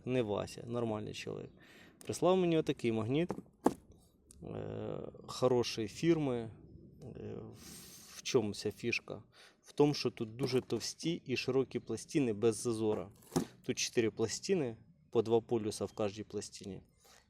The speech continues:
І, е, дають дуже хороший заряд при маленькому проворачуванні кікстартера. Е, потім я згадав, що в мене є магніт рідний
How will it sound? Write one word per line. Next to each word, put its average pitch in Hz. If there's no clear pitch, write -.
І, 120
е, 107
дають 127
дуже 120
хороший 117
заряд 127
при 110
маленькому 113
проворачуванні 110
кікстартера. -
Е, 120
потім 185
я 170
згадав, 156
що 147
в -
мене 151
є 147
магніт 143
рідний 123